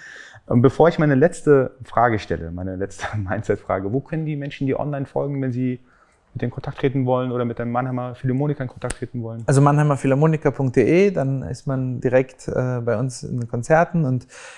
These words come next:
Speaker 2: wir sind auch, wir haben einen Freundeskreis, da kann man dann beitreten, nicht, kostet nicht viel und dann hat man auch nach den Konzerten immer die Möglichkeit, wir haben schöne Empfänge, wo wir zusammen sind, da kann man sich kennenlernen. Ansonsten auf meiner Webseite,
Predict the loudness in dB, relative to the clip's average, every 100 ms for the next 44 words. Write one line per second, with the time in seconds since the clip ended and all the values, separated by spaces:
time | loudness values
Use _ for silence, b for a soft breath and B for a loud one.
0 | B 2 4 4 4 4 4 0 -2 -2
1 | 0 2 2 -2 2 4 4 0 -2 0
2 | -2 0 0 -2 -6 B B B 0 2
3 | 2 2 2 -2 -2 -4 -6 -4 -4 -4
4 | -6 -6 -2 2 2 2 0 -2 -2 -4
5 | -2 -2 -2 -2 -4 -4 -8 -6 -4 4
6 | 4 4 -4 -4 -6 -6 -8 -10 -4 0
7 | 0 0 -2 0 -2 -2 -4 -2 0 0
8 | -2 -4 -6 -6 -2 -2 -2 -6 -8 -6
9 | -2 -2 -2 -4 -2 0 2 0 -4 B
10 | B B B -4 -4 -2 -2 -2 2 4
11 | 2 2 -2 0 -4 -6